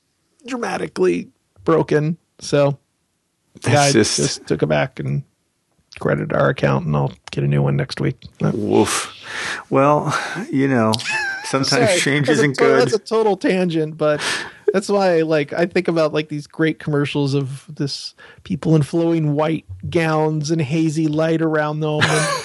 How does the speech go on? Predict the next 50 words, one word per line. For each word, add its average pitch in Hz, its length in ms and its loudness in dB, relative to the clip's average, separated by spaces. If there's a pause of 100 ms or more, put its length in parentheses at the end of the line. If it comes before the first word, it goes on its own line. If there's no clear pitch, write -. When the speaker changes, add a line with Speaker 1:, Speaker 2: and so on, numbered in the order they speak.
(220)
Speaker 2:
<laughs> - 300 -20
Speaker 1:
like, 156 140 4
this 170 340 0
is 160 640 2
the 160 180 0
experience 156 680 0
you're 151 80 -2
supposed - 220 -8
to - 60 -6
have 147 260 0
unwrapping 147 420 2
your 147 140 0
Apple 139 260 -2
device. 135 480 0
And 254 260 0
really 254 300 2
what 214 180 0
it 190 100 0
is 190 220 0
is 156 80 -2
trying 175 220 0
to 151 80 0
jam 156 380 0
the 147 80 0
freaking 151 480 -2
connector 147 420 0
into 151 140 -2
the 147 60 0
bottom 147 280 0
of 143 40 -2
the 139 60 2
phone 156 260 2
and 143 140 -2
missing 143 300 0
the 147 80 0
port 135 260 0
every 131 220 -4
time. 131 360 -4
Speaker 2:
<laughs> - 40 0 (760)
Speaker 1:
You 190 120 0
know, 170 160 4
that's, - 560 0 (1300)
it's 226 400 4
just - 20 -8
Speaker 2:
It's 302 220 2
Speaker 1:
this 160 80 8
Speaker 2:
something 202 300 4
like 151 260 2
that, - 260 2
yeah. 151 400 2